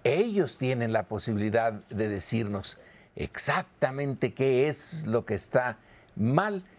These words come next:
No es de los <laughs> amigos del gobierno que tienen ahora la información.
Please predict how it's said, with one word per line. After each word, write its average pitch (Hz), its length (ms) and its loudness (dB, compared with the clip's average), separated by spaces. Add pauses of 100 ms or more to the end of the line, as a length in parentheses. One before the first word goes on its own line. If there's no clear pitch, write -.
(200)
No 151 380 2
es 165 120 0
de 156 140 2
los 120 320 -4 (240)
<laughs> - 220 -18
amigos 127 480 -2
del 113 120 0
gobierno 156 480 0
que 127 120 -2
tienen 131 400 -2
ahora 131 220 2
la 120 100 -2
información. 117 560 -2